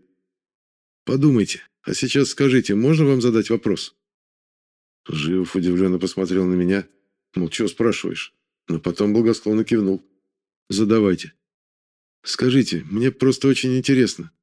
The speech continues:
как бы у вас получилось меня вывести, если бы я был в здравом рассудке и при памяти? Вы думаете, я бы не сопротивлялся?"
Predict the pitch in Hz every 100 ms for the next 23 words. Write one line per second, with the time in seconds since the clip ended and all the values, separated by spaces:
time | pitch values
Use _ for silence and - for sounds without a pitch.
0 | _ _ _ _ 123 135 127 139 139 -
1 | 135 143 - 131 - 120 117 113 147 123
2 | - 87 - _ _ - - - 117 123
3 | 117 123 107 107 127 131 120 120 - 143
4 | - 104 - 120 - 104 85 - - _
5 | _ _ _ _ _ _ _ _ _ _
6 | 90 101 123 135 120 127 131 131 131 127
7 | 117 113 110 135 143 95